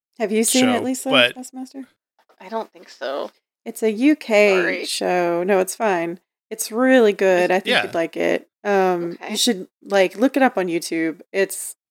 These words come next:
Speaker 2: It's, it, there's, like, the first, like, f-, six seasons or something are free on YouTube.
Speaker 1: Mm-hmm.
Speaker 2: So it's very easy to watch.
Speaker 1: Yeah.
Speaker 2: But, um, it's, it's like a panel show. So there's, like, five comedians,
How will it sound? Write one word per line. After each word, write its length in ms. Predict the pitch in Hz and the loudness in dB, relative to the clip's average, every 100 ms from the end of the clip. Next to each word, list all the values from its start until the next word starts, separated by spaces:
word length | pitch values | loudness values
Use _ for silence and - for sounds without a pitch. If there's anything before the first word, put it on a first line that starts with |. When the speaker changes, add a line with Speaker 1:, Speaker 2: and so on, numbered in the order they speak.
| _ _ _ _ _ | _ _ _ _ _
Speaker 2:
It's, 180 | 175 175 | -4 -4
it, 220 | - 151 | -4 -2
there's, 180 | 175 202 | 0 2
like, 140 | 180 147 | 0 -2
the 60 | |
first, 260 | - 254 - | -2 0 0
like, 140 | 320 | -4
f-, 320 | - - - _ _ | -12 -20 -20 _ _
six 420 | - - 123 - | -4 -2 0 -2
seasons 380 | - 113 127 107 | -4 -4 -8 -8
or 60 | 107 | -10
something 300 | 113 110 110 | -10 -10 -6
are 120 | 104 | -4
free 280 | 107 - 120 | -4 -2 -2
on 100 | 110 | -2
YouTube. 280 | 104 196 202 | -6 -10 -6
Speaker 1:
Mm-hmm. 220 | 202 180 180 - _ _ _ _ | -6 -6 -10 -18 _ _ _ _
Speaker 2:
So 440 | - 117 113 - _ _ | -8 -6 -10 -14 _ _
it's 120 | 117 | -6
very 180 | 165 160 | 2 2
easy 240 | 127 117 110 | 2 -4 -8
to 80 | |
watch. 280 | 101 92 - | -10 -10 -10
Speaker 1:
Yeah. 160 | - - - - _ - | -10 -12 -16 -20 _ -2
Speaker 2:
But, 200 | 139 135 | 2 4
um, 400 | 131 120 110 - | 4 2 -4 -4
it's, 400 | 151 - - - _ - | -4 -4 -8 -8 _ -6
it's 140 | - | 0
like 80 | 143 | 0
a 60 | - | 0
panel 360 | 151 151 196 | 0 0 -2
show. 300 | 202 202 202 | -2 0 0
So 120 | 180 143 | 0 -2
there's, 80 | |
like, 140 | 123 - | -4 -4
five 560 | - 110 120 110 - - | -2 0 0 0 -8 -12
comedians, 840 | 135 117 107 107 107 104 - - | -10 -8 -6 -4 -4 -6 -8 -8